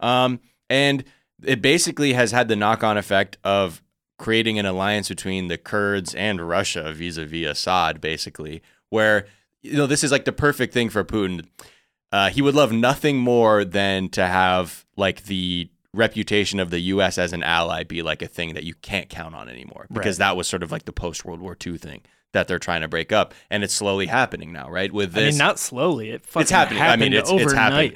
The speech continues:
Speaker 2: It's
Speaker 1: Well, and
Speaker 2: like
Speaker 1: then, yeah.
Speaker 2: people who are, like, in national security are like, "This is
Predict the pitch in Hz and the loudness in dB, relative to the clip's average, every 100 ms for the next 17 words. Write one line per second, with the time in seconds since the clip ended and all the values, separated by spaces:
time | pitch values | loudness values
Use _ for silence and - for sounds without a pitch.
0 | - 170 165 165 185 160 151 147 143 208 | -2 2 6 6 6 6 4 6 6 6
1 | 185 175 160 143 135 - 107 165 147 139 | 4 4 2 0 -6 -16 -8 -2 0 0
2 | 131 - _ - 170 156 143 - 139 143 | -4 -8 _ -4 0 0 -2 -2 -4 -6
3 | - 135 139 120 113 117 113 - 120 156 | -6 -4 -2 -2 -4 -4 -6 -8 -4 -2
4 | - 185 170 143 131 | 2 2 2 0 -8